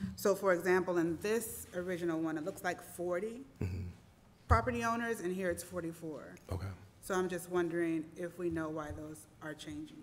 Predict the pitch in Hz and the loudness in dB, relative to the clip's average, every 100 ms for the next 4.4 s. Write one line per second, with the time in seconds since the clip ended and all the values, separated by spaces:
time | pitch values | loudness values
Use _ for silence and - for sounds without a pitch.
0 | - - - - - - - 120 135 101 | -20 -20 -20 -20 -18 12 12 12 12 12
1 | 90 87 80 80 - 92 87 107 92 90 | 8 6 6 2 8 8 10 4 6 6
2 | 85 87 76 - 76 - - 76 - 69 | 6 6 6 4 -2 -2 -4 -2 0 2
3 | - 95 95 90 78 82 - 71 73 - | 6 8 8 6 2 0 -2 0 -2 -2
4 | - 71 80 - | -2 -2 -4 -8